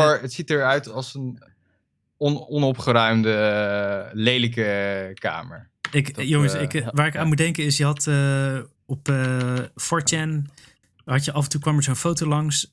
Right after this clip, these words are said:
Speaker 2: en dat was dan de echte neckbeard experience. En dat was dan, eh,
Speaker 1: Ja.
Speaker 2: tweeëndertig, eh, van die flessen vol pis of sperma. Eh, maar de goorste, echt de allergoorste die ik ooit gezien heb, was een bureaustoel die echt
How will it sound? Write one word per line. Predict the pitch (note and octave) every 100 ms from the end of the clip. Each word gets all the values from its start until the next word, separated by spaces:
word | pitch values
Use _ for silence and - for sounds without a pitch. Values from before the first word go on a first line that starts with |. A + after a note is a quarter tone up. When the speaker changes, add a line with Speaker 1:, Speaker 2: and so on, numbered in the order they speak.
| _
Speaker 2:
en | C3+
dat | B2+
was | C3+ C#3
dan | C#3+ B2+
de | C3 -
echte | C#3+ - A#2+
neckbeard | A#2 B2 A#2 A#2 A#2+
experience. | - - B2+ B2 C3+ C#3+ C#3
En |
dat | G#2+
was | A2+ A#2
dan, | A#2+ A2+ A2+
eh, |
Speaker 1:
Ja. | A2+ A2+ A2+ G2+ F2+ G#2 _ _ _ _ _ _
Speaker 2:
tweeëndertig, | - C#3 C3 B2+ B2+ -
eh, | C3
van | A#2 B2+
die | B2 B2
flessen | - D3 C#3 C#3
vol | C3 C3+ A#2 _ _ _
pis | E3+ C3+ B2
of | C3
sperma. | - - D3 C3 B2+ A#2+ A#2 A#2 _ _ _ _ _
Eh, | - A#2 A#2+ A#2+
maar | B2 C3
de |
goorste, | G2 F#2+ A2+ - G#3 G3+ - D#3 C#3+
echt | D#3 D3+
de | D3+ -
allergoorste | E3+ F3 E3+ F3 D3 D3+
die | C#3+
ik | -
ooit | E3
gezien | D#3 C3+ D3
heb, | C3
was | B2 C3
een | B2
bureaustoel | C3 C3 D#3 F#3 - F3+ G3 G3+ G3+ - _ _
die | C3 C#3+ C#3+
echt | D#3 D#3 - -